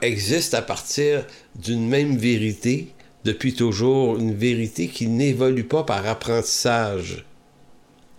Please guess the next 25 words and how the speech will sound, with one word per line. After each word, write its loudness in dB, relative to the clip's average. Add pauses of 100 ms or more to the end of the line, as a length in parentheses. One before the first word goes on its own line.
(480)
Donc, 0 (480)
c'est -10
pour -2
ça 0
que 2
l'homme 0 (580)
ne 0
peut 0
pas 0
comprendre 2
Dieu, -2
et 2
c'est -2
en 0
partie -4
pourquoi -2
les 2
voies 2
de 0
Dieu -4
sont -4
incompréhensibles, -2
c'est-à-dire -2
que -2
l'homme 2